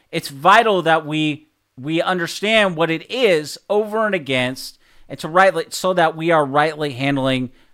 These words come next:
the Word of God. But there's more to say about this. Another troubling sign is when the group's leader is the primary focus of attention.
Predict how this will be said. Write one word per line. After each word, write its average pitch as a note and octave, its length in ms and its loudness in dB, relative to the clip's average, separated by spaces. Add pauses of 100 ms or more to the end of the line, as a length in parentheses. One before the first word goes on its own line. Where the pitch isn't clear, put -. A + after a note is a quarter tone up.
the B2+ 160 -6
Word B2 380 2
of A2 220 -14
God. A2 320 2 (160)
But E3 320 4 (320)
there's D#3+ 180 -6
more G#3 220 2
to A3 100 -2
say E3+ 280 0
about C3 300 -2
this. G#2 380 -12 (580)
Another A#3 280 4
troubling F#3 420 0
sign D3 420 2
is D#3+ 140 -4
when F3+ 160 0
the F#3+ 80 2
group's F3+ 380 -2
leader F#3+ 400 2
is G3+ 320 -2
the G3 80 -4
primary F3 720 0 (120)
focus D#3 720 -2 (100)
of D3+ 100 -6
attention. A#3 580 -2